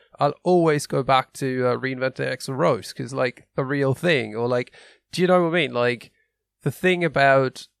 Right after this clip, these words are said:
the thing about relating to somebody that you see on a stage or somebody that you hear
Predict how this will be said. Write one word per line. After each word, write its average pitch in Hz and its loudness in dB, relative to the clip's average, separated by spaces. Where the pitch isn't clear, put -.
the 131 -12
thing 185 -2
about 151 2
relating 135 0
to 131 -4
somebody 123 -6
that 127 -8
you 113 -10
see 127 -8
on 113 -6
a 104 -8
stage 117 -4
or 117 -10
somebody 113 -8
that 110 -8
you 104 -12
hear 110 -6